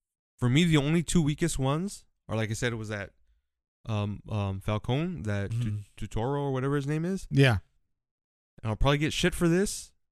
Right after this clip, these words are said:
Speaker 3: You will.
Speaker 1: Andy Serkis. He was fine.
Speaker 2: You
Speaker 1: He
Speaker 2: know
Speaker 1: wasn't
Speaker 2: what?
Speaker 1: bad, but he didn't do much
Speaker 2: I, I
Speaker 1: for
Speaker 2: agree
Speaker 1: me.
Speaker 2: with, I agree with you because he's not in that movie
Speaker 1: Yeah.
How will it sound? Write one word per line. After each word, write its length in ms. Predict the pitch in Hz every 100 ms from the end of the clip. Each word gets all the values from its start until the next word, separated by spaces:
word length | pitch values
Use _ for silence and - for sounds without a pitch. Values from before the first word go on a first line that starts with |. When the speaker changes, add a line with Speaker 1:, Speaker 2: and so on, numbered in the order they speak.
| _ _
Speaker 3:
You 160 | 143 135
will. 260 | 131 127 120 _ _ _ _ _ _ _ _ _ _ _ _ _ _
Speaker 1:
Andy 200 | 120 117
Serkis. 520 | 104 104 92 92 - _ _ _ _ _ _ _ _ _ _ _ _ _ _ _ -
He 80 | 165
was 160 | 175
fine. 460 | 156 139 113 95 - -
Speaker 2:
You 140 | 185 147
Speaker 1:
He 40 |
Speaker 2:
know 60 | 180
Speaker 1:
wasn't 160 | 196
Speaker 2:
what? 60 | 240
Speaker 1:
bad, 260 | 190 208 175
but 120 | 156
he 120 | 151
didn't 220 | 165 160
do 100 | 143
much 180 | 143 185 220 214
Speaker 2:
I, 60 | 233
I 60 | 262
Speaker 1:
for 80 | 135
Speaker 2:
agree 120 | 220
Speaker 1:
me. 40 |
Speaker 2:
with, 260 | 254 - -
I 100 | 180 208
agree 280 | 233 165 233
with 240 | 262 -
you 120 | 294
because 340 | 226 220 208 170
he's 280 | 220 226 190
not 260 | 208 233
in 240 | 196 202 208
that 220 | 190 151
movie 220 | 165 120
Speaker 1:
Yeah. 240 | 131 110